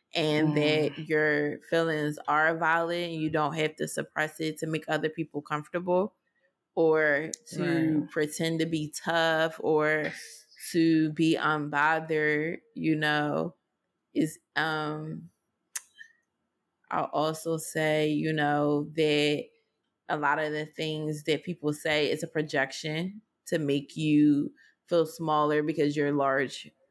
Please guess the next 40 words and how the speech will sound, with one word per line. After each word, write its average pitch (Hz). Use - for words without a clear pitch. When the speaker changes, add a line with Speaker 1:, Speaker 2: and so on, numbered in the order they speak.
Speaker 1:
larger 151
than 143
life. 143
Like, 147
you're 160
Speaker 2:
Mm. 151
Speaker 1:
talented 147
and 175
you're 180
smart 151
and 147
you're 156
beautiful, 147
and 143
things 151
that 156
people 165
say 143
is 147
just 147
to 147
make 139
you, -
they 170
don't 170
feel 156
themse-, 151
they 190
don't 220
feel 190
that 160
way 156
about 147
themselves. -
So 180
they 175
project 165
Speaker 2:
Right. 156
Speaker 1:
against 147
you. 147